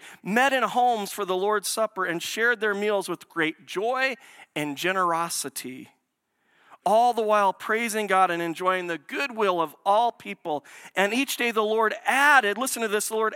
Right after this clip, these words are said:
added to their fellowship those who were being saved. So here we have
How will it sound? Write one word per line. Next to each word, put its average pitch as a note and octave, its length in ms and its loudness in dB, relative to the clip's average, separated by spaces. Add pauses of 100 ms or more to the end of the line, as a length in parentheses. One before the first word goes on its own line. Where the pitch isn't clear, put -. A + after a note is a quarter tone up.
added B3+ 360 4
to B3 100 -6
their A3+ 160 2
fellowship A3+ 720 -2 (320)
those F#3 460 -2
who E3+ 100 -8
were D#3+ 100 -2
being D#3+ 320 -6
saved. C#3+ 800 -8 (1400)
So B3+ 240 0
here D#4 200 4
we D4 140 2
have C4 240 6